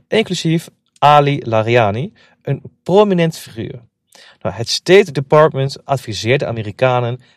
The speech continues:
Iran onmiddellijk te verlaten. Amnesty riep op tot V N-onderzoek naar systematische straffeloosheid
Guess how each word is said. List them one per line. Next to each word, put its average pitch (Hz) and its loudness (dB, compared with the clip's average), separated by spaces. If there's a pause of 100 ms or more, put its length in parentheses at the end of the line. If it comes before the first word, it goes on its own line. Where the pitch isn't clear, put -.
Iran 127 2
onmiddellijk 139 -4
te - -18
verlaten. - -10 (600)
Amnesty 185 0
riep 120 -6
op 127 -4
tot - -10
V - -4
N-onderzoek 139 -2
naar 113 0
systematische 139 -4
straffeloosheid 117 -2